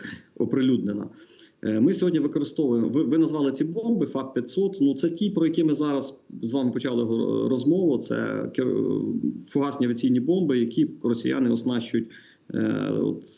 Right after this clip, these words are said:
е, крилами та оснащують G P S-навігацію. Їх у них, ну, на жаль, бомб, мабуть, дуже багато. Так, питання в тому, скільки вони зможуть, е, їх от таким чином модернізувати і робити такий собі аналог джейдамів, так, які, які ми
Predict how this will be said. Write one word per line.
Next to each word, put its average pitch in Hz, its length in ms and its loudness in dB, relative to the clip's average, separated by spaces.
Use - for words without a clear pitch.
е, - 40 -4
крилами 147 580 2
та 107 120 -4
оснащують 113 500 -2
G - 80 -4
P 113 80 -2
S-навігацію. 101 680 -4
Їх 175 380 4
у 151 60 4
них, 185 440 0
ну, 143 140 4
на 165 100 2
жаль, 156 200 0
бомб, 143 340 2
мабуть, 117 400 2
дуже 113 360 0
багато. 101 440 -6
Так, - 220 -8
питання 143 340 0
в - 80 -6
тому, 147 200 4
скільки - 340 -2
вони 120 180 4
зможуть, 117 400 2
е, 104 460 0
їх 117 220 2
от - 300 -6
таким - 260 0
чином 120 260 2
модернізувати 117 800 0
і 113 40 0
робити 110 300 -2
такий 113 240 0
собі 107 220 -4
аналог 110 440 0
джейдамів, 143 520 0
так, 120 200 -6
які, 117 280 0
які 110 280 0
ми 131 240 0